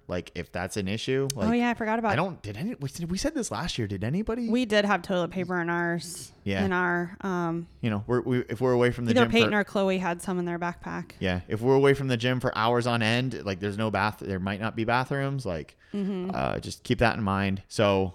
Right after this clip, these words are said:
Speaker 1: you know, I put out the survival list of stuff you might need. There are required supplies, suggested supplies, but you use your imagination. Uh, last year, I'll just give it away 'cause people know. Last year, somebody had a tarp,
Speaker 2: Mm-hmm.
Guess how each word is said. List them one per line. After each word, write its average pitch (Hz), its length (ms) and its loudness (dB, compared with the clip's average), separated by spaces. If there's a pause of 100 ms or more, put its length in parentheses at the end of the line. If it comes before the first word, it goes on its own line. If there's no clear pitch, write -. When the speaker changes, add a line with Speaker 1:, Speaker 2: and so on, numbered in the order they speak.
Speaker 1:
you 104 140 -2
know, 92 80 0
I 98 80 2
put 127 160 6
out 123 140 4
the 110 100 -4
survival 101 480 0
list 98 240 -2
of 95 100 -6
stuff 98 220 -2
you 98 80 -4
might 90 260 -2
need. 95 320 -2 (220)
There 90 240 2
are 90 340 2
required 123 460 2
supplies, 120 560 2 (100)
suggested 104 560 -2
supplies, 104 560 2 (260)
but 73 120 -6
you 101 120 2
use 120 240 2
your 113 120 2
imagination. 95 840 -2 (160)
Uh, 87 380 0 (960)
last 95 320 0
year, 107 420 2 (300)
I'll 98 80 -2
just 90 140 -4
give 90 140 -2
it 87 60 0
away 90 180 2
'cause - 100 -12
people 92 240 -2
know. 92 200 0
Last 90 300 2
year, 127 100 2
somebody 107 320 2
had 95 160 0
a 87 40 -4
tarp, 95 420 2 (280)
Speaker 2:
Mm-hmm. 185 340 -8